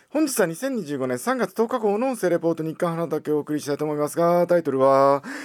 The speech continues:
ついに一ドル百四十七円台の時代に突入。ここ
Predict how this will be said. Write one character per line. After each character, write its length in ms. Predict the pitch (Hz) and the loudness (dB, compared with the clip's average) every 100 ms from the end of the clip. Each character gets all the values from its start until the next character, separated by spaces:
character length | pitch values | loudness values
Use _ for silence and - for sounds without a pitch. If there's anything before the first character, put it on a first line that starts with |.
| - | -14
つ 160 | - 294 | -2 0
い 80 | 285 | 0
に 120 | 117 | -4
一 280 | - 123 - | -10 -10 -2
ド 80 | 180 | -2
ル 160 | 85 | -2
百 320 | - 101 - | -12 -20 -10
四 240 | 185 233 220 | -4 -2 -2
十 240 | 127 117 | -4 -4
七 320 | 107 113 147 | -4 -6 -4
円 240 | 175 180 147 | -4 -4 -2
台 160 | 131 | 0
の 160 | 123 131 | 0 -4
時 100 | 98 | -4
代 220 | 107 113 | -2 0
に 160 | 156 - - | -2 -8 -8
突 280 | 113 - 107 | -6 -6 -6
入。 280 | 98 85 - - - _ | -6 -6 -10 -20 -20 _
こ 120 | - | -20
こ 60 | - | -18